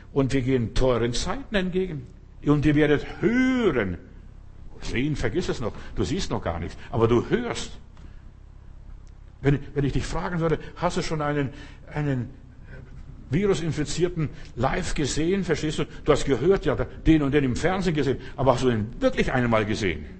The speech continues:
Verstehst du? Die wenigsten haben das gesehen oder sind begegnet. Du hörst es aber.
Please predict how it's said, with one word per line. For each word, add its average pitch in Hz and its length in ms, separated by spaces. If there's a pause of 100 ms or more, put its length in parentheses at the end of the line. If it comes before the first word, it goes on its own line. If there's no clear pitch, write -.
(180)
Verstehst 127 260
du? - 160
Die 202 140
wenigsten 302 340
haben 113 140
das 104 100
gesehen 87 540
oder 107 140
sind 113 160
begegnet. 107 420 (420)
Du 123 180
hörst 208 300
es 120 160
aber. 92 220